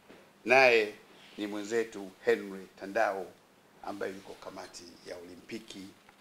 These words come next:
Tanzania. Ah, kikao cha leo kilikuwa kizuri sana. Ah, tumekubaliana kukutana tena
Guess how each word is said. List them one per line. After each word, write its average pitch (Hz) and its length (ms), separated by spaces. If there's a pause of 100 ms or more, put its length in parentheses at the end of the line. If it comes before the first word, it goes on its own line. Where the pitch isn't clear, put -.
(200)
Tanzania. 85 560 (1160)
Ah, 104 480
kikao 170 280
cha 156 140
leo 156 120
kilikuwa 120 240
kizuri 110 260
sana. 131 420 (960)
Ah, 92 280
tumekubaliana 101 840
kukutana 101 580
tena 101 340